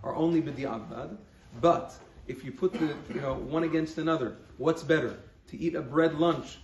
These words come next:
before Tfilat Mincha, or to pray Tfilat Mincha early, which is also a b'di'avad according to Maran? He says it's better to pray early, especially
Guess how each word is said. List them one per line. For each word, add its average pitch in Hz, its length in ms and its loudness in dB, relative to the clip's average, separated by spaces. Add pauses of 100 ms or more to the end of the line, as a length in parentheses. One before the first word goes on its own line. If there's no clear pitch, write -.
(100)
before 156 320 -2
Tfilat 156 360 -4
Mincha, 156 580 -4
or 143 120 -6
to 160 100 -12
pray 180 280 4
Tfilat 165 340 0
Mincha 160 420 -2
early, 175 500 4 (240)
which 139 140 -10
is 151 120 -2
also 220 460 4
a 175 40 4
b'di'avad 151 540 2
according 143 320 -6
to 127 80 -10
Maran? 123 420 -6 (260)
He 147 60 -10
says 139 220 -2
it's 131 140 -10
better 175 200 6
to 170 140 -4
pray 175 220 2
early, 180 340 2
especially 151 800 -4